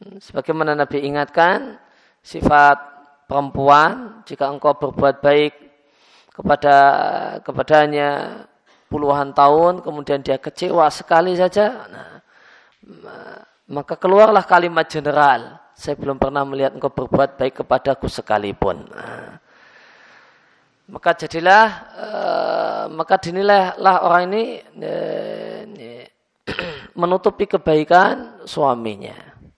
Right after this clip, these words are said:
Dan ini jadi sebab masuk neraka.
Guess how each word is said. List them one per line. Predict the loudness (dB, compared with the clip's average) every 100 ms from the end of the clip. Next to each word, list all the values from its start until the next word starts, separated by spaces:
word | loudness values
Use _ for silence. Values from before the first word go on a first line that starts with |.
| _ -20 -20 -20 _ _ _ _ _ _ _ _ -10
Dan | -8 -6
ini | -6 -8
jadi | -8
sebab | -6 4 6 8 4 -6 -20 _ _ _ _
masuk | 0 2 2 0
neraka. | 0 0 -4 -10 -10 -18